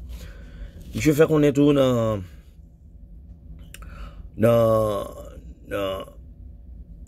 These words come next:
apwòch ke l fè a, yon atis se li k kapitèn bato, se li k chofè a,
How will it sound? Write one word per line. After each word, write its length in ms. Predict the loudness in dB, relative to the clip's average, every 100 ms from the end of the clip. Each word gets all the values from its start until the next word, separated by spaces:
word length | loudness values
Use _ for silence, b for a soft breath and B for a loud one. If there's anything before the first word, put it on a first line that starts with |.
| -4
apwòch 320 | -2 2 0 2
ke 80 | -2
l 60 |
fè 160 | 2 0
a, 100 | 0 -4 -8 -14 -12
yon 2000 | -6 -4 -4 -6 -8 -8 -8 -10 -12 -12 -14 -14 -14 -12 -12 -12 -14 -12 -2 0
atis 340 | 0 0 -2 -2 -6 -6
se 100 | -4 -4
li 80 |
k 80 | -2 -4
kapitèn 420 | -4 -6 -4 -2
bato, 340 | -2 -2 -4 -4
se 140 | -6 -10
li 60 |
k 40 | -8
chofè 440 | -8 -8 -2 2 2
a, 100 | 2